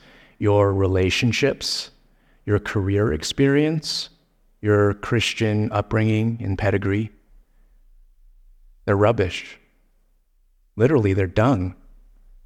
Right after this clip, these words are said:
Things to be thrown away and not things that should compete with your love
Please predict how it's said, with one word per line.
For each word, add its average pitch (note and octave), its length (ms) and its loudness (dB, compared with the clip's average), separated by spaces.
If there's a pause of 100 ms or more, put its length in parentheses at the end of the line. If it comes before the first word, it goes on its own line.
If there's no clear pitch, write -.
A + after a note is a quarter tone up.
(120)
Things C3+ 280 4
to C3 100 -4
be A#2+ 140 2
thrown B2 280 0
away A2 520 0 (440)
and G2+ 140 -2
not G#2+ 240 0
things A2 240 0
that G#2 140 0
should - 200 -4
compete G#2+ 560 -4
with G2 180 -4
your G#2 160 2
love G2 480 0